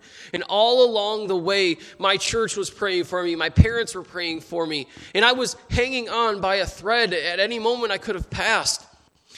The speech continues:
In fact, they weren't sure if I was gonna make it home, and, and there was talk about them sending my parents to maybe Germany because I wouldn't make it to the States.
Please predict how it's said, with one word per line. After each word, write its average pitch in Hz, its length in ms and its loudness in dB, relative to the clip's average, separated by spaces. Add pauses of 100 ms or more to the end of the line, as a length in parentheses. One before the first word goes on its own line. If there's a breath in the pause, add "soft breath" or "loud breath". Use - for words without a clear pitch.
In 180 80 -8
fact, - 480 2
they 214 160 6
weren't 240 400 2
sure 262 320 0
if 180 100 -2
I 220 140 -2
was 220 160 -2
gonna 196 160 -2
make 196 340 -4
it 170 60 -4
home, 160 400 -4
and, 175 200 -8
and 185 120 -10
there 208 80 -2
was 208 120 -6
talk 240 340 -4
about 214 260 0
them 202 100 -8
sending 214 460 -6
my 170 160 -4
parents 185 420 -8
to 147 100 -16
maybe 143 220 -10
Germany 120 540 -10 (1400 soft breath)
because 147 160 -10
I 151 80 -4
wouldn't 143 200 -4
make 131 180 -4
it - 60 -16
to - 80 -18
the 95 60 -16
States. - 540 -10